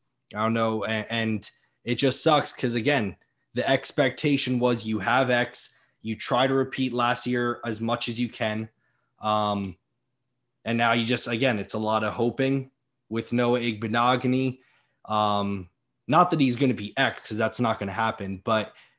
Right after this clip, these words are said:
it's just hoping that he doesn't get picked on, right? Because it, 'cause he's not gonna be X.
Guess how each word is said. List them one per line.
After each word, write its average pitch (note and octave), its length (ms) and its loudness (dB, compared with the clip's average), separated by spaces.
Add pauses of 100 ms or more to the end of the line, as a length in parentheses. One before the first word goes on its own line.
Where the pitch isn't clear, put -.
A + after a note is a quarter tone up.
(100)
it's C3 180 0
just C3+ 240 0
hoping B2+ 460 2
that A2+ 240 -2 (280)
he B2 160 -4
doesn't A#2 300 0
get G2+ 220 -8
picked - 280 -4
on, E2+ 240 -8 (420)
right? G#2+ 220 -2
Because A#2 460 0
it, A#2+ 240 -4
'cause A2+ 360 -2
he's A#2 200 -4
not D3 200 4
gonna A#2+ 160 2
be G#2 180 0
X. A#2 340 0